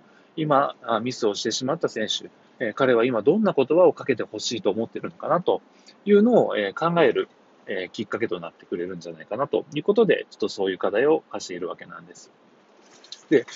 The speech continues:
こういうことっていうのは、まあ、チームワーク、ワンフォーオール、オールフォーワンの精神っていうのは、あのー、小-、今まだ小学生なわけですから、えー、これから先、えー、社会人になっても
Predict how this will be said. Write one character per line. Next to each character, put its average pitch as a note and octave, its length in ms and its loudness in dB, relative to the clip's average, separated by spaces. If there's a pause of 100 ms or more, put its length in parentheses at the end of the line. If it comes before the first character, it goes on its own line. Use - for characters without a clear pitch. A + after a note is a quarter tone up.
(200)
こ E3 80 6
う - 20 8
い F3 40 8
う - 20 -2
こ G3+ 120 2
と A3+ 100 6
っ G#3 60 0
て E3+ 100 0
い C#3+ 40 8
う C3+ 60 4
の A#2+ 120 2
は、 B2 240 6
ま A2 120 -2
あ、 - 40 -2
チ C3+ 160 -6
ー C3 40 -4
ム C3+ 80 0
ワ C3 80 0
ー - 40 -6
ク、 G2+ 220 -2
ワ B2 160 4
ン A#2+ 40 -10
フ C3+ 80 0
ォ - 20 4
ー B2 40 6
オ B2+ 100 6
ー - 20 2
ル、 G#2 100 4
オ G#2 60 4
ー - 20 0
ル A#2+ 80 -4
フ B2+ 80 -2
ォ C3 40 4
ー - 40 4
ワ C#3+ 140 4
ン - 20 -6
の G#2 100 -8
精 C3 200 -2
神 F#2+ 220 -10
っ - 20 -20
て G#2 80 -10
い - 20 -4
う A2 40 -6
の C3 100 -6
は、 A#2 160 4 (400)
あ A2+ 160 2
の F#2+ 680 -8
ー、 - 40 -18
小-、 C#3+ 200 0
今 C#3 180 -2
ま G#2 120 -2
だ F2 60 -4
小 B2+ 200 0
学 C#3 160 2
生 G2+ 120 -4
な F2 100 -10
わ F2+ 80 -10
け F#2 120 -8
で E2+ 120 -8
す - 100 -20
か B2+ 100 -4
ら、 D3+ 160 0 (460)
え F2 380 -14 (160)
ー、 - 40 -20
こ A2 60 -4
れ F#2+ 80 -4
か G2+ 140 -2
ら G2+ 60 -4
先、 B2+ 440 -4 (100)
え F#2 60 -12
ー、 F#2 40 -12
社 - 140 -12
会 F2+ 200 -2
人 E2+ 120 -10
に F#2 100 -14
な D3 100 -2
っ F3 40 -6
て E3 120 2
も F#2 240 -4